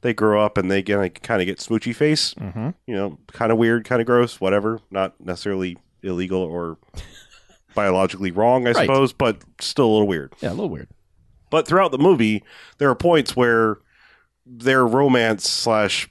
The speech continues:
Speaker 1: plans to get married get interrupted because he becomes obsessed with the reanimation project,
Speaker 2: Mm-hmm.
Speaker 1: which, like I said, could, you know, Frankenstein could be argued that it's, like, his reluctance to,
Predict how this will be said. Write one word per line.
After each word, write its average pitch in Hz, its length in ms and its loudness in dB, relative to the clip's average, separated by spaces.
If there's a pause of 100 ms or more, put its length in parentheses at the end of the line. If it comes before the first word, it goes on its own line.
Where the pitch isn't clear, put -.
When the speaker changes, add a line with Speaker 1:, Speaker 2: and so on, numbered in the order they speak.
Speaker 1:
plans 120 360 0
to 113 80 -4
get 101 160 -2
married 110 400 2
get 101 140 2
interrupted 101 500 0
because 95 380 -4
he 104 80 -10
becomes 95 380 -4
obsessed 92 500 -4
with 90 260 -4 (760)
the 98 80 -4
reanimation 92 840 -2
project, 80 560 -6
Speaker 2:
Mm-hmm. 117 220 -4 (220)
Speaker 1:
which, 104 220 -4
like 87 160 -2
I 85 60 -6
said, 92 460 0 (400)
could, 95 320 -2 (680)
you 98 120 -6
know, 80 280 -6
Frankenstein 90 600 -2
could 82 200 -10 (260)
be 90 160 -10
argued 85 420 -6
that 80 160 -2
it's, 78 200 -10
like, 78 260 -8 (1000)
his 95 160 -8
reluctance 92 500 -4
to, 87 160 -14